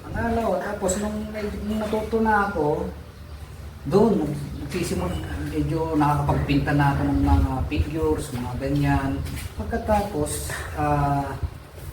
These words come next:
isang araw, may isang maestro na tumalo doon sa studio namin. Nakita niya yung mga gawa ko, yung pinipinta ko sa plywood.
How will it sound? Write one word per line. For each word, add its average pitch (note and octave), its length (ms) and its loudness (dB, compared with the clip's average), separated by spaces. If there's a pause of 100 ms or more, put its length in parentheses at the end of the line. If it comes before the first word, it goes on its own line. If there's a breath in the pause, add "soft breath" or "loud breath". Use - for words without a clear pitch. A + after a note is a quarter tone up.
(920)
isang B3+ 300 0
araw, A3 580 2
may G#3+ 160 -2
isang A3 300 -2 (180)
maestro G3+ 720 -2 (260)
na F#3 120 -8
tumalo F#3 560 2
doon F3 100 -2
sa F#3 100 -2
studio F#3 440 2
namin. D3 500 0 (340)
Nakita D#3+ 520 -6
niya E3+ 260 -4
yung E3 80 -4
mga D#3+ 300 -2
gawa D#3+ 480 4
ko, B2 240 -4 (500)
yung D3+ 300 -8
pinipinta D#3+ 580 0
ko D#3+ 120 -4
sa G3 180 0
plywood. G3 580 2